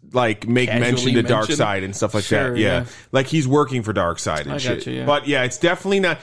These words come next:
Speaker 1: they way overdid. I thought that was another thing that was kind of overdone,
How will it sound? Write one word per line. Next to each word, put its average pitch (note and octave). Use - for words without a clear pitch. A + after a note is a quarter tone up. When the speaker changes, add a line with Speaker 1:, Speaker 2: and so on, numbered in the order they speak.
Speaker 1:
they F3+
way F#3
overdid. C3+
I A3
thought A3+
that A3
was G3+
another C#3+
thing D#3
that C3
was B2
kind C3
of C3
overdone, A#2+